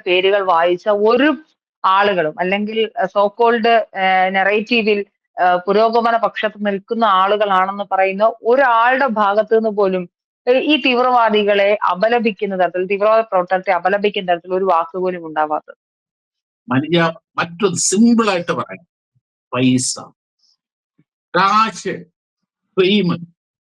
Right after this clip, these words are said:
Speaker 2: ഈ പുരോഗമന വർഗം എന്ന് പറയുന്നത് മുഴുവൻ കാപട്യത്തിന്റെ മനുഷ്യരൂപങ്ങളാണ്. അവർക്കൊരു പുരോഗമനവും ഇല്ല, ഒരു, ഒരു മനുഷ്യത്വവും ഇല്ല, യാതൊന്നുമില്ല അവർക്ക്.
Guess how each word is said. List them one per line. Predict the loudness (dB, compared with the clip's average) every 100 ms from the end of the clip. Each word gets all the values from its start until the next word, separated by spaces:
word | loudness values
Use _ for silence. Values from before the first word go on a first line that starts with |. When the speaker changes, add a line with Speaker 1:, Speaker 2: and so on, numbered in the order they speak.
| -2
Speaker 2:
ഈ | 0 0
പുരോഗമന | -2 _ -2 2 2 2 -2 -2
വർഗം | -4 -4 -4 -4 -4
എന്ന് | -6 -8 -8
പറയുന്നത് | -6 -6 -6 -6 -8
മുഴുവൻ | -6 -6 -6 -10
കാപട്യത്തിന്റെ | -12 -10 -2 0 0 0 -4 -4 -4 -6 -6 -6
മനുഷ്യരൂപങ്ങളാണ്. | -2 -2 0 -2 -2 -2 -2 -2 -4 -6 -8 _ _ _ _ _ _ _ _ _ _ _ _ _ _ _ _ _ -4 0
അവർക്കൊരു | 0 0 0 0
പുരോഗമനവും | -2 -2 0 2 2 0 -2 -2
ഇല്ല, | -2 0
ഒരു, | 0 0
ഒരു | -2 -6
മനുഷ്യത്വവും | -10 -8 -6 -6 -2 -2 -2
ഇല്ല, | -2 -4 -2 0
യാതൊന്നുമില്ല | 2 2 0 0 -2 -2 -4
അവർക്ക്. | -4 -6 -16 _